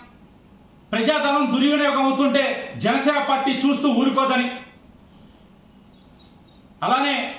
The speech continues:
మా అధ్యక్షులు పవన్ కళ్యాణ్ గారికి, మా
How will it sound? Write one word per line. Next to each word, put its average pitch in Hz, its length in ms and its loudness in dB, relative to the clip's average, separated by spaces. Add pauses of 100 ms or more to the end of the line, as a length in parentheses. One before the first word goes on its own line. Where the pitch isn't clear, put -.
(200)
మా 220 80 2 (100)
అధ్యక్షులు 285 460 0
పవన్ 254 240 2
కళ్యాణ్ 262 320 0
గారికి, 254 300 0 (2000)
మా 240 100 2